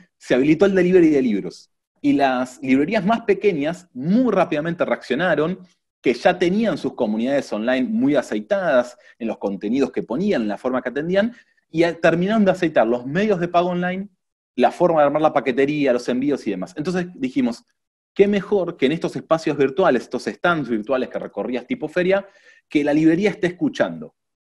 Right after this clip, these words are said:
Entonces, yo te recomiendo a vos, Margarita, un libro, vos me decís, "Bueno, dale, me pareció genial", te derivo con la librería, la librería termina de cerrar el paquete, termina de,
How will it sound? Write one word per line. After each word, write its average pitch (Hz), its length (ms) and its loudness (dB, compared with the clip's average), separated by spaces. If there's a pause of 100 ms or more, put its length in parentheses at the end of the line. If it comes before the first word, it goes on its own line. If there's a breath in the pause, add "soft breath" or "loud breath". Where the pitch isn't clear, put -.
(220)
Entonces, 127 540 -2 (640)
yo 180 180 2
te 180 80 4
recomiendo 156 360 2
a 143 40 6
vos, 151 100 4
Margarita, 151 380 0
un 170 100 2
libro, 208 240 6
vos 151 80 2
me 143 60 -2
decís, 147 120 -2
"Bueno, 147 180 4
dale, 135 160 4
me 113 100 -2
pareció 135 260 2
genial", 202 500 -2
te 151 120 0
derivo 180 360 2
con 156 140 -2
la 147 60 4
librería, 185 580 2
la 131 80 0
librería 135 320 0
termina 147 340 -4
de 135 60 -2
cerrar 139 280 -2
el 139 80 -2
paquete, 151 500 -4
termina 131 420 -2
de, 117 220 -2